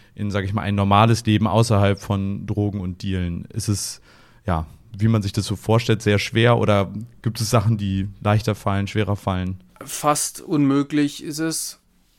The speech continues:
Speaker 2: Also Menschen mit meiner Vergangenheit, ne, also all das, was ich jetzt so erlebt hab, was auch super heftig ist und Gott sei Dank ja nicht die Norm, aber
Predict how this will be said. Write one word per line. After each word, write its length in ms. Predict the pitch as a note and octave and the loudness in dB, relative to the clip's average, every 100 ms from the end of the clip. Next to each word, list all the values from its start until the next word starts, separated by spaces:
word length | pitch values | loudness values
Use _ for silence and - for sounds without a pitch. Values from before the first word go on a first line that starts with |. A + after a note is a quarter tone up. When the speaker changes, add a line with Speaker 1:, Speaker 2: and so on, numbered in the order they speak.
| _ _ _ - | _ _ _ -6
Speaker 2:
Also 340 | C#3 B2+ B2 | -2 -2 -4
Menschen 560 | C3+ B2+ E3 F3+ F#3 F3 | -2 2 2 2 0 0
mit 140 | D3+ | 2
meiner 320 | C3 C3 D3+ | 2 2 2
Vergangenheit, 960 | D3+ C#3 B2+ C3 C#3 B2 A#2 G#2 - - - - | -2 -2 0 0 -2 -2 -4 -4 -12 -20 -20 -10
ne, 320 | C3 D3 G2 - _ | -6 -6 -8 -16 _
also 240 | - B2 A2+ - | -6 -6 -8 -4
all 120 | A#2+ | -4
das, 280 | A#2+ B2+ - | -2 -4 -4
was 320 | A#2+ - - | -4 -4 -8
ich 180 | - C3 | -12 -12
jetzt 160 | B2+ - | -10 -8
so 140 | B2 | -8
erlebt 380 | A#2 A#2 B2 - | -6 -6 -6 -6
hab, 220 | B2+ B2 - _ _ _ _ _ _ - | -6 -6 -12 _ _ _ _ _ _ -12
was 180 | A2 | -10
auch 180 | G#2 A2 | -8 -8
super 240 | - B2+ A#2+ | -8 -6 -4
heftig 360 | B2 - B2 | -4 -6 -8
ist 160 | B2 - | -8 -6
und 260 | A#2+ - _ | -8 -8 _
Gott 180 | B2+ A#2+ | -6 -4
sei 140 | C3 | -2
Dank 200 | B2 A#2+ | 0 0
ja 80 | A#2+ | 0
nicht 200 | A#2 A2+ | -4 -8
die 60 | A#2 | -10
Norm, 320 | G#2+ A2+ D3 | -4 -2 -2
aber 300 | - A2+ G#2+ | -4 -6 -6